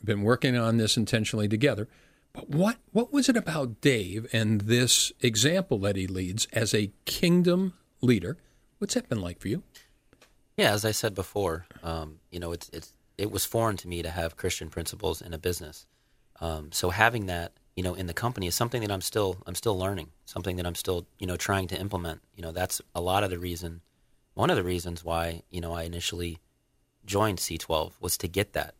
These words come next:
Speaker 2: You know, as Dave says, you know, he has that piece and, you know, he wanted the business side of C twelve. Well, for me, you know, I still have a lot, a long way to go, but I feel like I've got the business side down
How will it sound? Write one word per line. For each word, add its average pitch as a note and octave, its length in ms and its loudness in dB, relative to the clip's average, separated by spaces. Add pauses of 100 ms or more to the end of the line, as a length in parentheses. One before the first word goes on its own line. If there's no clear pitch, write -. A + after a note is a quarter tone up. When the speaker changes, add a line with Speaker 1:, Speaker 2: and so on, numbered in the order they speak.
(140)
Speaker 2:
You E2+ 100 -10
know, E2+ 100 -4
as E2 120 -4
Dave F#2+ 220 0
says, F2+ 380 -2
you F2 60 -14
know, E2+ 60 -8
he F#2+ 140 -10
has G2+ 260 2
that F2+ 200 -2 (340)
piece G#2+ 340 -2
and, E2+ 160 -6
you F2 80 -6
know, F2 80 -2
he G2 140 -2
wanted F#2+ 260 -2
the F2 80 -2
business G2+ 320 -2
side F2 220 -2
of - 80 -8
C - 160 -6
twelve. F2+ 320 -4
Well, F#2 80 -6
for F2+ 140 -8
me, G2+ 280 0 (720)
you - 40 -4
know, F#2 60 2
I F#2 80 2
still G2 200 2
have F#2 100 2
a F2 40 -4
lot, F2+ 220 0
a E2+ 100 -6
long F#2+ 200 0
way F#2+ 140 0
to F2+ 80 -2
go, G#2 220 2
but F#2 120 0
I F#2 60 2
feel F#2+ 180 -4
like F#2 160 0
I've F2 140 -4
got F2 160 -4
the F2+ 80 -4
business G#2+ 320 0
side F2 180 0
down F2 280 -4